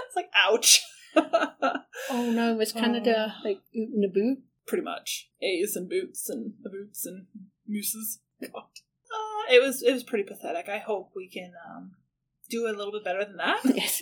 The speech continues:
Speaker 2: do better, Disney. Come
Speaker 1: Just
Speaker 2: on.
Speaker 1: gotta do a little bit better. I mean, apparently we're not that interesting or important, <laughs> but come on. If you're gonna do it, do it right. <laughs> Yeah, more education for sure. <laughs> We're not just pine trees and lumberjacks.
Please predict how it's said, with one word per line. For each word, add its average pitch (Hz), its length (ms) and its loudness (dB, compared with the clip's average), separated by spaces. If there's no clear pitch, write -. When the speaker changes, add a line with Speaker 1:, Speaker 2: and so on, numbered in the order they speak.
Speaker 2:
do - 200 12
better, 180 260 12
Disney. - 520 0
Come 233 120 -2
Speaker 1:
Just - 100 0
Speaker 2:
on. 330 80 8
Speaker 1:
gotta 320 120 8
do 269 180 6
a 226 60 8
little 202 320 4
bit - 140 -6
better. 180 220 -6
I - 80 -4
mean, 208 460 -4
apparently 226 320 2
we're 214 60 0
not 202 220 0
that 185 140 2
interesting 202 460 -4
or 208 180 -2
important, 208 420 -4
<laughs> - 40 -14
but - 100 -6
come - 180 0
on. - 80 -14
If - 220 -18
you're 466 120 8
gonna 330 140 6
do 202 180 4
it, 196 120 2
do 202 160 4
it - 100 -2
right. 117 280 0
<laughs> - 720 2
Yeah, 226 220 4
more 277 200 4
education 202 540 0
for 190 100 -4
sure. - 300 -8
<laughs> - 600 -4
We're 269 80 -6
not 226 180 -2
just 226 160 -8
pine 196 240 -4
trees - 280 -6
and - 80 -12
lumberjacks. - 580 -6